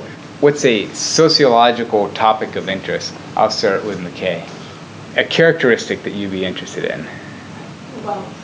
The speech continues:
Speaker 1: Wealth, okay. I'm gonna do income 'cause that'll probably be closer. You're gonna go into this line here and it says search. I want stuff on income. And so what it shows you is all the variables related to income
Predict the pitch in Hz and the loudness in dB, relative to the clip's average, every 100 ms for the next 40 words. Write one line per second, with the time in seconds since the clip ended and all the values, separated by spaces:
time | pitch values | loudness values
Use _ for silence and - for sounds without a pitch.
0 | - - - 98 85 - - 107 104 107 | -16 -14 0 4 4 0 -4 -4 2 2
1 | 117 120 - - 120 135 107 101 92 113 | 2 0 -12 -2 4 6 6 2 2 2
2 | 107 87 82 82 107 98 98 92 101 90 | 2 0 -4 -4 -4 2 2 2 0 -2
3 | 87 90 90 - - 104 - 90 87 - | -2 -6 -6 -6 2 2 2 -2 -4 -6
4 | - 117 120 117 131 135 143 139 - 135 | 0 2 4 4 6 8 8 6 -2 -4
5 | 131 120 127 135 139 123 117 113 143 139 | -2 -2 0 0 4 4 4 2 4 6
6 | 131 113 117 107 - 139 135 135 - - | 6 0 -2 -4 0 2 2 0 -4 -10
7 | - - - 113 107 101 - - - 131 | -12 -14 -4 2 2 2 -2 -6 2 6
8 | 113 - 101 95 - - 135 131 135 131 | 6 4 0 0 -4 2 2 4 4 4
9 | 127 123 - - - 113 110 113 110 113 | 2 0 -4 -14 -4 0 4 6 8 8
10 | 107 - - 190 165 120 104 101 - 113 | 4 2 8 8 8 4 4 4 2 6
11 | 131 151 151 117 117 113 110 107 101 104 | 10 10 6 4 8 8 8 6 4 2
12 | - - - - 120 117 113 107 104 101 | 0 -2 -12 -6 2 4 6 6 4 -2
13 | - 98 95 85 - | -6 -6 -4 -4 -4